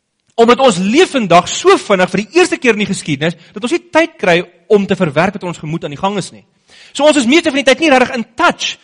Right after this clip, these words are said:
met wat ons binnekant aan die gang is nie. Ons is nie in voeling met ons emosies nie. Ons is nie in voeling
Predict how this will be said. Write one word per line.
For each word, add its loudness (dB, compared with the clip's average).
met 0
wat 2
ons -4
binnekant 0
aan -6
die -8
gang -4
is -6
nie. -4
Ons -2
is -4
nie 0
in 0
voeling 2
met 2
ons -4
emosies 2
nie. -8
Ons -8
is -6
nie 0
in -2
voeling 2